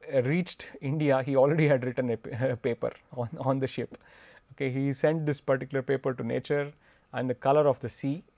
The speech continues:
uh, which actually is a very famous paper of C V Raman, where he hypothesizes that, uh, the kind of scattering which happens,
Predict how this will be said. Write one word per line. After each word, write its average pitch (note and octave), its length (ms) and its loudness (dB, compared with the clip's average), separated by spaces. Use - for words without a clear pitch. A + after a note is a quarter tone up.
uh, B2 240 -6
which A#2+ 280 -8
actually B2+ 380 -4
is A#2 140 -4
a A#2 60 2
very B2+ 180 -2
famous A#2+ 340 -4
paper A#2+ 300 -6
of A#2+ 200 -10
C B2+ 140 -6
V A#2+ 100 -2
Raman, D3 380 -2
where D3 180 2
he D3 200 0
hypothesizes D#3 960 2
that, C3 420 2
uh, B2+ 260 2
the B2+ 220 -8
kind F3+ 300 2
of D#3+ 80 -4
scattering D3+ 680 0
which B2+ 180 -8
happens, C#3 640 -2